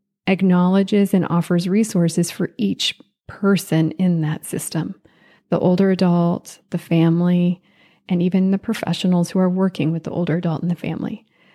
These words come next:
I'm delighted to be interviewing Doctor Lichtenberg, and I hope that you will check out the show notes page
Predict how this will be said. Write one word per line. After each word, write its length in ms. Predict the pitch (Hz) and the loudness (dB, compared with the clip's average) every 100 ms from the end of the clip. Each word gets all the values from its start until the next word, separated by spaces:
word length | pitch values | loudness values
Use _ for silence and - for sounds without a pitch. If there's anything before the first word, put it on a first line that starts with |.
| - | -2
I'm 240 | 185 185 | 0 2
delighted 500 | 185 185 190 196 196 | 2 4 4 4 2
to 100 | 190 | 2
be 160 | 175 - | 2 2
interviewing 420 | 175 170 170 170 | 2 2 2 2
Doctor 300 | 170 165 185 | 0 0 0
Lichtenberg, 640 | 175 175 180 180 175 175 - | 0 0 -2 0 0 0 0
and 100 | 180 | 2
I 60 | 175 | 2
hope 320 | - 226 220 | 0 -4 -2
that 140 | - | 0
you 80 | 226 | 0
will 100 | 214 | 0
check 260 | - 190 180 | 0 0 2
out 160 | 185 | 2
the 80 | 190 | 2
show 280 | - 180 175 | 0 2 2
notes 320 | 170 - - | 2 -2 -8
page 560 | - 185 147 - - | -6 -4 -2 -4 -6